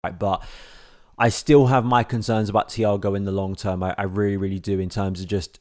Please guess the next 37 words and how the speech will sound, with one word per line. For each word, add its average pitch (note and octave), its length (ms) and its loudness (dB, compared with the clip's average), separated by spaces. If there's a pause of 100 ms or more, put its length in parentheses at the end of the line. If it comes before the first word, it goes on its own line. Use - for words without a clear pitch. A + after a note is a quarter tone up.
um, G2 680 -4
that - 200 -4
speed G#2 580 -4
and, F#2+ 160 -6
and G2 200 -6
the F#2+ 60 -4
way G2+ 260 -2
Chelsea F#2+ 360 -4
wanna G2 200 -6
press G2 320 -4
up G2 360 -2
and F#2 300 -6
the F#2 120 -8
exciting A2 680 -2
options G#2+ 400 -2
we've G#2 220 -6
got G2+ 220 -4
at - 100 -10
centre G2 280 -10
back, A2 300 -2
young G2+ 340 -4
centre G#2+ 260 -4
backs, B2 400 -4 (560)
that F#2+ 420 -2 (1160)
I A#2+ 100 2
guess, C3 280 4 (720)
right, F#2 380 -6 (120)
Thiago A2+ 440 4
will G#2+ 160 0
leave G2+ 180 -2
Chelsea F#2+ 340 -2
at E2 80 -10
some F#2+ 220 -6
point F#2 320 -8
and F#2+ 200 -6
one F#2+ 160 -2
of F#2+ 40 -4